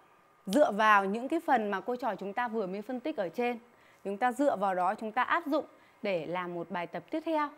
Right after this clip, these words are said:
Bài tập này của cô có tên là xác định chất. Đây là chất gì?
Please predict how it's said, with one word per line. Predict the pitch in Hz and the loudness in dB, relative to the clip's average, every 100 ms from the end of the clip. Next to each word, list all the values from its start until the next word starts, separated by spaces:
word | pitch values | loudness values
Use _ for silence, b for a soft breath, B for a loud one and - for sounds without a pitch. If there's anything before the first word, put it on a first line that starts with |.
| - b b b b b | -20 b b b b b
Bài | 214 | 2
tập | 208 202 | 4 2
này | 214 202 | 2 2
của | - 170 | 0 0
cô | 254 262 | 6 6
có | 247 208 | 4 -2
tên | 208 262 247 | 0 0 2
là | 202 156 - _ _ _ _ _ _ _ _ _ _ _ _ _ _ _ _ _ | -2 -2 -8 _ _ _ _ _ _ _ _ _ _ _ _ _ _ _ _ _
xác | - 320 311 | -2 -2 0
định | 285 320 | -2 -2
chất. | 269 277 - _ _ _ _ _ _ _ b b - | -6 -6 -14 _ _ _ _ _ _ _ b b 0
Đây | 294 311 | 2 4
là | 254 185 | 4 2
chất | 277 277 | -4 -2
gì? | 208 | -2